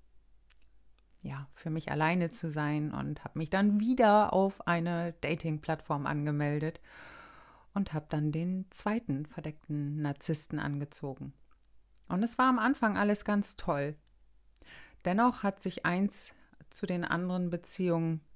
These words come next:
widergespiegelt, und zwar das Tempo in der Kennenlernphase.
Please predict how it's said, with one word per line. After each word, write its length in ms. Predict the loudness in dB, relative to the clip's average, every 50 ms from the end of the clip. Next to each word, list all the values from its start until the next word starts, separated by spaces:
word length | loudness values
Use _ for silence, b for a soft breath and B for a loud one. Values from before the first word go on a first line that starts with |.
| -20 -4 -2
widergespiegelt, 920 | 0 2 2 2 0 -2 -4 -6 -6 -8 -8 -6 -4 -4 -4 -6 -8 B B B B B B B B B B
und 120 | -6 -6
zwar 200 | -2 0 2 2
das 220 | 2 2 0 -2 -2
Tempo 520 | -2 0 2 2 2 0 0 0 0 -2
in 140 | -2 -2 -4
der 80 | -4 -4
Kennenlernphase. 1000 | -2 -2 -2 0 0 0 0 -2 -4 -6 -8 -6 -6 -6 -6 -8 -8 -8 -8